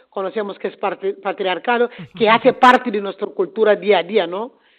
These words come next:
Speaker 1: Que hace parte de nuestra cultura, entonces mujeres lo tomamos como normal.
Speaker 2: Te iba a preguntar cómo se vive en, en Guinea-Bissau, porque tú desde aquí, eh, tienes un proyecto, ¿no?, que llevas a
Speaker 1: Sí,
Speaker 2: cabo,
Speaker 1: sí.
Speaker 2: se llama el proyecto, eh, Dunia Muso. Pero antes de
Speaker 1: Dunia
Speaker 2: contarme
Speaker 1: Muso.
Speaker 2: el proyecto, ¿no?, y lo que estáis haciendo,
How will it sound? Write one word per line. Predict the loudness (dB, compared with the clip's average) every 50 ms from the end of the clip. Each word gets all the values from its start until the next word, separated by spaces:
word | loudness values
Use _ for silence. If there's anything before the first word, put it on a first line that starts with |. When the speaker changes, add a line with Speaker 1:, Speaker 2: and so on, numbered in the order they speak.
| _ _ _
Speaker 1:
Que | -4 -4
hace | -4 -2 -2 -4
parte | -2 -2 -4 -2 -2 -2 -4
de | -2 -4
nuestra | -8 -10 -8 -10 -8
cultura, | -6 -8 -4 0 0 0 0
entonces | -2 -4 -8 -8 -8
mujeres | -8 -6 -4 -4 -4 -4 -4
lo | -4 -6
tomamos | -6 -6 -6 -6 -6 -6 -6 -6
como | -4 -6 -6 -4 -6
normal. | -8 -8 -6 -6 -6 -6 -6 -6 _ _ _ -20 -16 -14 -14 -14 -10 -4
Speaker 2:
Te | 0
iba | 0 2 2
a |
preguntar | 2 0 0 0 0 0 -2 -2
cómo | 0 0 0 0 0
se | 0 0 0
vive | 0 0 0 0 -2 -4 _ _ _ _ _ _ _ _ _ _ _ _ -4
en, | -2 -2 0 0
en | 0 0 0 0
Guinea-Bissau, | 0 0 2 2 2 2 2 2 0 0
porque | 0 0 -2 -4
tú | -4 -2 -2 -2
desde | -2 -2 -2 -4 -4
aquí, | -4 -4 -6 -6 -6 -8 -12 -20 -20 -14 -8 -8
eh, | -4
tienes | -4 -2 -4 -2 -2 -2
un | -2
proyecto, | -2 -2 -2 -2 -4 -4 -6 -8 -6
¿no?, | -4 -4 -2 -4 -4 -6 -10 -16 -10
que | -6 -4 -4
llevas | -2 -2 -4 -4 -6
a | -6
Speaker 1:
Sí, | -6
Speaker 2:
cabo, | -6 -4 -4 -2
Speaker 1:
sí. | -2
Speaker 2:
se | 0
llama | 0 0 -2 -2 -4 -8 -14 -20 -8 -4
el | -2 0
proyecto, | 0 0 0 0 2 0 0 0 -2 -6
eh, | -8 -6 -4
Dunia | -4 -2 0 2 2 4 4 4
Muso. | 2 2 2 0 -2 -2 -2 -4 -2
Pero | 0 0 0 0
antes | 0 0 0 2 2
de | 0 0
Speaker 1:
Dunia | 0
Speaker 2:
contarme | 0 -2 -2 -2 0 -2
Speaker 1:
Muso. | -2
Speaker 2:
el | -2
proyecto, | -2 -2 -2 -2 -4 -6 -8 -8 -6
¿no?, | -6
y | -6
lo | -6 -8
que | -8
estáis | -10 -10 -10 -10
haciendo, | -12 -12 -10 -10 -10 -10